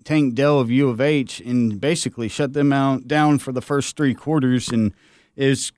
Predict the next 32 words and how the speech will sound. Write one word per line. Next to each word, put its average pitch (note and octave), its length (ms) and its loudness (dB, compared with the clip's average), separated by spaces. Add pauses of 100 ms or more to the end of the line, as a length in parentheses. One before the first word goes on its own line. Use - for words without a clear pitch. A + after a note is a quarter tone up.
'cause C#3+ 260 0
U C#3 120 0
T D3 160 0
S C3 140 0
A D3 100 2
also C#3 460 0
on B2+ 140 2
the A#2+ 80 2
offensive A#2+ 460 -4
end, A#2+ 220 0
they B2 260 2 (260)
returned C3+ 360 0
all C#3 220 2
of C#3 100 -2
their D3 180 4
passing C#3+ 420 0
game B2 200 2
from A#2+ 180 -2
last A#2 280 0
year. B2+ 120 2
Their A#2 120 0
quarterback C3+ 520 0
and A2+ 100 -4
three C3+ 180 0
receivers, C3 520 2
they B2+ 80 2
don't D3 200 4
have F3+ 140 4
a F3+ 40 0
running F3 300 2
game, B2 300 2 (280)
but B2+ 180 0